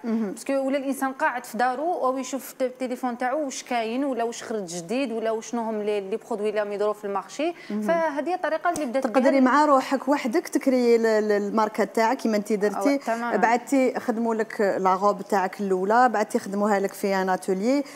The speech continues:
Speaker 1: وحدك درتي البيع تاعك، ما تسحقيني واحد يبيع لك، ني، ني
Speaker 2: Exactement.
Speaker 1: حانوت، ني حتى حاجه. سي سا لا، لا
Speaker 2: وي.
Speaker 1: ديفيرونس، وي.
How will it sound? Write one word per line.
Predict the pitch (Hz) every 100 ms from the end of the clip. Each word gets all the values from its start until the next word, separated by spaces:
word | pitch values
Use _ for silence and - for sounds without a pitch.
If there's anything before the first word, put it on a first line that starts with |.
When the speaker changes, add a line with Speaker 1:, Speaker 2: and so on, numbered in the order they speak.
| - 254
Speaker 1:
وحدك | 294 247 320 233
درتي | 262 -
البيع | 240 220 240
تاعك، | 233 262 254 302
ما | 254
تسحقيني | 254 254 247 233 262
واحد | 254 226 214
يبيع | 208 220
لك، | 240 277 247
ني، | 240 226
ني | 226
Speaker 2:
Exactement. |
Speaker 1:
حانوت، | 180 220 233 285 277
ني | 202
حتى | - -
حاجه. | 185 170 175 - - - _ _ - _ -
سي | 226
سا | 285 269
لا، | 240 214 196
لا | 190 196 - 202
Speaker 2:
وي. | 202
Speaker 1:
ديفيرونس، | 190 214 - 214 180 165 170 -
وي. | 190